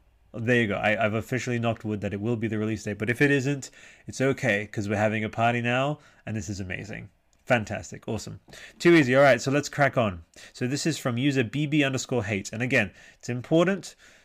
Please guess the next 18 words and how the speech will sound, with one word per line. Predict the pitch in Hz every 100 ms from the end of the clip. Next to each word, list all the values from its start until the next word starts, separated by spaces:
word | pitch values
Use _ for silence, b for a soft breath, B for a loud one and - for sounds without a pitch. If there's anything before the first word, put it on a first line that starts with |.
| _
to | -
be | 104 101
respectful | 92 - 151 - 160 160 -
and | 113 110
to | - 117
understand | 113 107 - 110 104
that | 98
there | 104
are | 104
all | - 143
kinds | - 123 117
of |
perspectives | 120 113 127 117 117
on | 113
this | 113
stuff. | - 113 107 -
And, | 107 101 98
uh, | 101